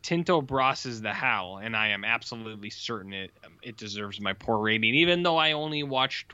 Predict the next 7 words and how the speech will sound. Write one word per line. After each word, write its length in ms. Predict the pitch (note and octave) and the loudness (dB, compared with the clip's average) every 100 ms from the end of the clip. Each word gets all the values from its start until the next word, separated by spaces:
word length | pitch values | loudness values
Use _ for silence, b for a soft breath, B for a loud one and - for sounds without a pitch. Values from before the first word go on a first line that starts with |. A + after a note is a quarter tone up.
| - | -10
about 380 | A#2+ A#2+ A2+ | -2 -2 -4
twenty 400 | - - A2 - | -10 -6 -6 -6
minutes." 1800 | F2 C#2 C#2 C#2+ - _ - - - - - - _ _ _ - - - _ B B B B | -10 -12 -12 -14 -16 _ -18 -16 -18 -20 -20 -20 _ _ _ -20 -20 -20 _ B B B B
So 120 | - | 2
they 80 | E3 | 4
say 160 | G#3+ D3+ | 4 2
that. 220 | D#2 | -2